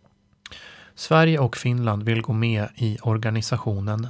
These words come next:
nato, men det har blivit problem. Turkiet vill inte säga ja till Sverige. Alla länder i nato måste säga ja till nya medlemmar.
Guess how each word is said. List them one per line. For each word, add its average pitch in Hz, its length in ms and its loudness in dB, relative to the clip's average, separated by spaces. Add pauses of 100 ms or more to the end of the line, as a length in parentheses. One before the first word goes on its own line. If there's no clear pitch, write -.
nato, 139 540 -2 (580)
men 143 160 0
det 147 80 4
har 110 140 4
blivit 104 640 -4
problem. 120 600 -4 (500)
Turkiet 143 520 -2
vill 131 100 -2
inte 113 260 0
säga 113 320 -2
ja 110 380 -2 (140)
till 107 200 -8
Sverige. 120 580 -4 (960)
Alla 143 340 4
länder 120 380 0
i 120 80 0
nato 107 600 -4
måste 123 340 -4
säga 107 300 -4
ja 113 360 -4 (420)
till 110 160 0
nya 98 300 0
medlemmar. 113 680 -2